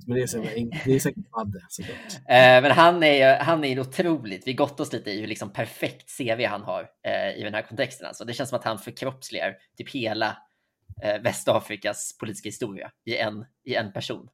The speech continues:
Speaker 2: För att han var ju alltså, han var ju en del av det politiska styret redan på, eh, sextiotalet. Och, eh, när Senegal började liksom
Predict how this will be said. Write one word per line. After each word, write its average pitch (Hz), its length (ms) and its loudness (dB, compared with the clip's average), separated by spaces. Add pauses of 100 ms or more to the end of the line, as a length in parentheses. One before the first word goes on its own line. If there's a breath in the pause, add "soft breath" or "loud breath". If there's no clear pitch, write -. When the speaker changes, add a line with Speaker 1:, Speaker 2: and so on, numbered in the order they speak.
(120)
Speaker 2:
För 131 60 6
att 131 100 4
han 165 260 4
var 135 100 8
ju 120 60 6
alltså, 117 220 4
han 139 180 -2
var 151 80 0
ju 135 80 -2
en 117 120 -8
del 127 440 -4 (120)
av 104 300 0
det 107 160 -12
politiska 104 280 -12
styret 104 340 -12
redan 104 440 -8
på, 101 340 -12 (240)
eh, 107 120 -2
sextiotalet. - 680 -4 (440 soft breath)
Och, 117 280 -4 (360)
eh, 110 220 0
när 143 580 2
Senegal 107 440 -4
började 104 360 -4
liksom 107 380 -14